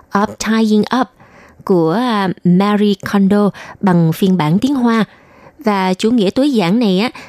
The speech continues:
được thể hiện qua một phương diện rất là dễ gần gũi, à, tiếp cận với, à, chúng ta. Đó chính là, à, phương cách dọn dẹp. Và một trong những ý tưởng chính mà Tường Vi, à,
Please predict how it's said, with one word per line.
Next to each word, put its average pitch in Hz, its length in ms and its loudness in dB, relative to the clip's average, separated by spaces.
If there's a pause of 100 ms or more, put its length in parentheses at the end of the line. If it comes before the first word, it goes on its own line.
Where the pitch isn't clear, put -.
được 185 180 0
thể 214 140 0
hiện 175 340 0
qua 185 360 -2
một 170 160 0
phương 202 300 0
diện 170 340 2
rất 294 260 -4
là 165 300 -2
dễ 165 480 -2
gần 175 200 2
gũi, 160 400 0 (100)
à, 165 140 -2
tiếp - 180 -4 (100)
cận 165 320 0
với, 196 360 0
à, 247 40 0
chúng 254 220 -2
ta. 208 200 -2 (320)
Đó 208 120 0
chính 269 240 -2
là, 180 280 -2 (380)
à, 160 360 0 (160)
phương 196 200 2
cách 302 160 -4 (140)
dọn 175 300 2
dẹp. 180 220 0 (600)
Và 220 80 2
một 220 180 2
trong 277 140 0
những 214 160 2
ý 311 120 0
tưởng 196 280 0
chính 262 340 0 (380)
mà 180 340 2
Tường 170 180 2
Vi, 208 260 2
à, 202 140 0